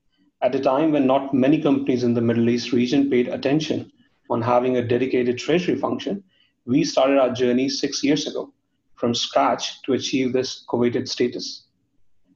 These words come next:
It has been an exciting and wonderful journey. I want to thank our management, our team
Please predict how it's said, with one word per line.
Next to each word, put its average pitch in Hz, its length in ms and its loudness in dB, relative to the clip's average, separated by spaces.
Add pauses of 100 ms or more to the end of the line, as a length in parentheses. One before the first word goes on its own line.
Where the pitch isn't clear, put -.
It 135 100 -6
has 135 300 0
been 156 160 2
an 139 120 2
exciting 139 800 -2
and 120 220 0
wonderful 131 340 0
journey. 113 460 -2 (680)
I 127 60 2
want 131 100 2
to 135 80 -4
thank 139 260 2
our 131 120 4
management, 160 600 2 (160)
our 117 180 -2
team 190 520 0